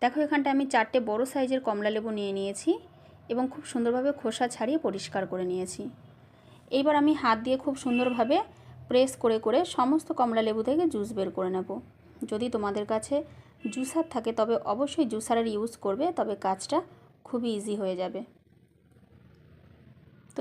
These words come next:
দেখো এইভাবে আস্তে আস্তে করে আমি কমলা লেবুটাকে খুব সুন্দরভাবে প্রেস করে নিচ্ছি এবং আমার সমস্ত কমলা লেবু থেকে খুব সুন্দরভাবে জুস বেরিয়ে এসছে। এবার এটাকে ছেঁকে নিলেই কিন্তু পিওর ফ্রেশ জুস তৈরি হয়ে যাবে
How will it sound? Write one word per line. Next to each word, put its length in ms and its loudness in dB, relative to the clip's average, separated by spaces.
দেখো 160 2
এইভাবে 300 0
আস্তে 200 -2
আস্তে 200 -4
করে 180 2
আমি 140 -4
কমলা 280 0
লেবুটাকে 420 -2
খুব 120 -10
সুন্দরভাবে 480 -4
প্রেস 240 -2
করে 200 -2
নিচ্ছি 320 -6
এবং 120 -4
আমার 220 -2
সমস্ত 260 -4
কমলা 280 0
লেবু 220 -2
থেকে 140 -6
খুব 120 -6
সুন্দরভাবে 440 -4
জুস 200 -6
বেরিয়ে 320 -2
এসছে। 220 -8
এবার 320 2
এটাকে 220 -2
ছেঁকে 320 -2
নিলেই 300 -2
কিন্তু 220 -4
পিওর 280 0
ফ্রেশ 260 0
জুস 160 -4
তৈরি 260 -2
হয়ে 180 -4
যাবে 140 -6